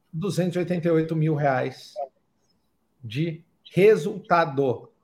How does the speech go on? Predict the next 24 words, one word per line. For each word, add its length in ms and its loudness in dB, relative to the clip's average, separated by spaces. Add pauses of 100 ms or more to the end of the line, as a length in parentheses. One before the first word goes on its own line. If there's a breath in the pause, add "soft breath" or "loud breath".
(200)
de 80 -12
resultado. 720 -2
Paguei 300 -6
as 180 -8
contas, 580 -2
as 140 -10
despesas, 420 -6
tá 120 -8
sobrando 500 -2
duzentos 320 -4
e 60 -4
oitenta 260 -4
e 20 -2
oito 220 -4
mil 160 -2
reais 320 -2
a 60 -2
mais 440 -6 (560)
no 220 -2
caixa 320 -8
dessa 240 -10
empresa. 460 -4 (1200 soft breath)
E 80 6
aí, 640 4